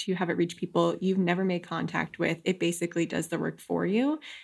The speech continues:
And so many times when I see these student websites or just kind of, like, very D I Y websites, there is this lack or not quite the tools there that's doing the work for you.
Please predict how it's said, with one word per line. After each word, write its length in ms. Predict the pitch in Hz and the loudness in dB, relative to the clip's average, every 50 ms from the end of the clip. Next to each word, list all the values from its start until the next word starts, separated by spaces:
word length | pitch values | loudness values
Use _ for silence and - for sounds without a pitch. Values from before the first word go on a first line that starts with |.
| - _ - | -10 _ 2
And 360 | 180 175 175 175 170 - - | 2 2 4 2 0 0 -4
so 300 | - - - - 208 202 | -8 -8 -2 0 2 4
many 160 | 214 220 202 | 4 4 2
times 460 | 196 - - 196 185 180 180 180 180 175 | 0 -2 -2 -2 0 0 0 0 -2 -2
when 80 | 165 | -2
I 60 | 165 165 | -2 -2
see 240 | - - 175 170 | -4 -2 -2 -2
these 420 | 170 175 170 175 175 170 170 - - _ - - - _ - | 0 0 -2 0 -2 -2 -2 -4 -10 _ -20 -20 -20 _ -16
student 420 | - - - - 285 277 277 - | -16 -6 2 4 6 6 6 4
websites 580 | 233 247 233 233 - - 226 220 220 220 214 - | 2 0 0 0 0 2 4 4 4 4 2 2
or 200 | 185 175 170 165 | 2 4 2 2
just 280 | 165 165 175 - - | 0 -2 -4 -4 -4
kind 180 | - 175 175 175 | -2 0 0 0
of, 120 | 175 170 | 0 0
like, 260 | 175 170 170 170 - - _ _ _ _ _ _ - _ - | 0 -2 -2 -2 -6 -14 _ _ _ _ _ _ -14 _ 2
very 300 | 196 190 180 170 170 175 | 2 4 4 4 2 0
D 180 | 170 - 180 | 2 2 0
I 160 | 170 175 180 170 | 2 2 2 2
Y 240 | 208 254 269 262 | 2 4 4 4
websites, 800 | 254 247 240 226 226 - - 247 226 220 214 - - - - - _ - - - _ _ _ _ _ - | 4 4 2 0 0 -2 0 2 4 4 4 2 -2 -10 -14 -14 _ -20 -20 -20 _ _ _ _ _ 2
there 320 | 214 208 196 196 190 190 - | 4 6 6 4 2 2 0
is 520 | 202 196 185 180 180 180 180 175 175 - - _ _ _ _ _ _ _ _ - | 0 2 2 2 2 2 0 0 -4 -8 -12 _ _ _ _ _ _ _ _ 0
this 280 | - 185 180 180 - | 0 2 2 0 -4
lack 580 | - 175 175 180 175 180 175 175 175 180 185 - - - | -4 -2 -2 0 0 2 2 2 2 0 -2 -4 0 2
or 500 | 175 175 170 170 170 170 175 175 - - - _ _ _ _ _ _ _ - - - _ _ _ - _ _ _ _ - | 4 4 6 4 4 2 2 0 -2 -4 -10 _ _ _ _ _ _ _ -20 -20 -20 _ _ _ -20 _ _ _ _ 4
not 420 | 208 208 208 208 214 214 214 - - | 6 6 6 6 6 4 2 0 -2
quite 340 | - - 220 208 185 190 - | 0 4 4 4 4 4 2
the 80 | 196 185 | 2 2
tools 580 | - - - 202 196 190 190 190 190 185 - | 2 2 2 4 4 4 4 2 2 0 2
there 500 | - 185 170 175 180 175 180 214 254 262 - | 2 2 2 2 2 2 2 2 0 0 0
that's 280 | 214 180 175 - - | 0 0 0 -2 -2
doing 300 | - - 190 180 180 175 | 0 2 2 2 2 0
the 80 | 180 175 | 0 0
work 200 | 170 170 175 - | 0 -2 -2 -4
for 300 | - - 190 175 170 175 | -6 -4 -2 0 2 2
you. 360 | 175 202 226 254 285 302 | 2 2 4 4 4 2